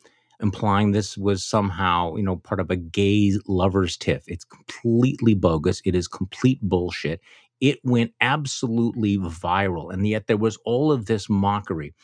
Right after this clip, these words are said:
from the usual suspects, like, you know, well-known convicted felon Dinesh D'Souza, who tweets out, you know, "Assailant in his underpants." No.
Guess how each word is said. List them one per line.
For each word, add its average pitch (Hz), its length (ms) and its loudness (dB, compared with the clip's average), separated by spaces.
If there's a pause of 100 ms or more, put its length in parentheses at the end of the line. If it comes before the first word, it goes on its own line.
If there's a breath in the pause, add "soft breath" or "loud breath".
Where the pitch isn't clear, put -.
(220 soft breath)
from 110 180 2
the 104 60 2
usual 107 400 4
suspects, 95 680 -2
like, 92 240 -2
you 101 80 0
know, 92 120 0
well-known 95 480 2
convicted 92 480 -2
felon 95 340 2
Dinesh 90 340 -2
D'Souza, 90 560 -2 (560 loud breath)
who 107 140 2
tweets 98 420 -4
out, 95 220 2
you 95 60 -6
know, 104 100 -2
"Assailant 131 560 0
in 143 80 2
his 131 160 4
underpants." 110 560 0
No. 76 180 -12